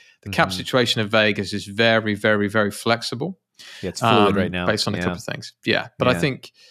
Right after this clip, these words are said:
Speaker 1: and look, it all comes down to if, if you, have you got a better chance of winning the Stu-,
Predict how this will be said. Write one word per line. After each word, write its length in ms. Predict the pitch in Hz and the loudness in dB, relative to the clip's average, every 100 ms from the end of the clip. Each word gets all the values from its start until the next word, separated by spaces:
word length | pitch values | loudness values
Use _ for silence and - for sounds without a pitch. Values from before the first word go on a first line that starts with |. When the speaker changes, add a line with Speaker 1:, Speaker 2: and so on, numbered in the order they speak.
| _ _ _ _ _ - | _ _ _ _ _ 0
Speaker 1:
and 100 | 185 | 2
look, 180 | - - | 2 0
it 80 | 156 | 0
all 100 | 185 | 2
comes 220 | 170 131 | 0 0
down 180 | 165 156 | 0 0
to 260 | 135 135 | 0 0
if, 180 | 139 - | -2 -4
if 160 | - - | -8 -6
you, 60 | - | -2
have 140 | 151 | 0
you 60 | 170 | 2
got 120 | 185 | 2
a 40 | 165 | 2
better 160 | 147 | 0
chance 240 | 139 143 - | 0 0 0
of 80 | |
winning 140 | 117 123 | 2 2
the 60 | |
Stu-, 300 | 117 - 117 | 2 0 -2